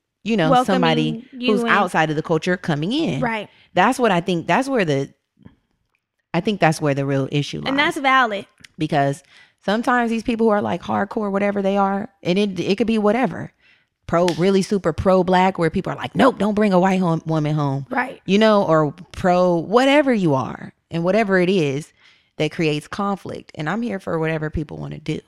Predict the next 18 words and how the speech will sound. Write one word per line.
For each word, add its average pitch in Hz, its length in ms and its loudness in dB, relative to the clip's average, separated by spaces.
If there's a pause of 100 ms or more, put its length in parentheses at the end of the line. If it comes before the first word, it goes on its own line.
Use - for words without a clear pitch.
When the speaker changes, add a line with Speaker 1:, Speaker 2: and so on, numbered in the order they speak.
(220)
Speaker 2:
And 277 180 0
you're 311 160 2
a 339 100 0
woman 277 320 -4
who 262 220 -6
values 233 520 -2
family. 233 600 -6 (140)
Speaker 1:
I 214 140 6
Speaker 2:
So, 196 160 4 (480)
Speaker 1:
do. - 40 0
I 185 140 6
really 226 420 4
Speaker 2:
so 277 240 6
Speaker 1:
do. 185 240 6
Speaker 2:
it's 151 100 0
deeper 285 320 0
than 240 260 -2
just 240 280 -2